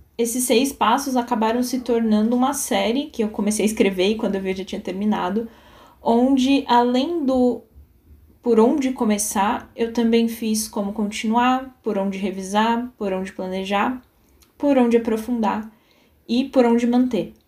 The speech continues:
Então, se tornou seis, ahn, episódios, né,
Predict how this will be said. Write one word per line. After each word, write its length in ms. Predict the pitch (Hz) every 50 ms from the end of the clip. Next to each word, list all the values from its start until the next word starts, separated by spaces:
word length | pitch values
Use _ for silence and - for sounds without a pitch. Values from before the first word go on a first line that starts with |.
| _ _ _ _ _ _ _ _ _ _ _ _ _ _ _ _ _ _
Então, 440 | - 233 214 220 214 226 220 226 247
se 160 | 247 - 247
tornou 880 | 247 - 254 233 233 226 220 220 214 208 214 220 233 247 254 269 - - _ _
seis, 1120 | - - - - - - 247 226 233 247 254 269 277 277 277 - - - - - - _
ahn, 460 | - 220 214 208 202 202 196 190 190 208 214 - -
episódios, 840 | - 214 214 214 180 180 214 247 269 226 180 175 185 190 - - - _ _ _ _ _ _ _ _ _ -
né, 340 | 202 190 185 190 220 226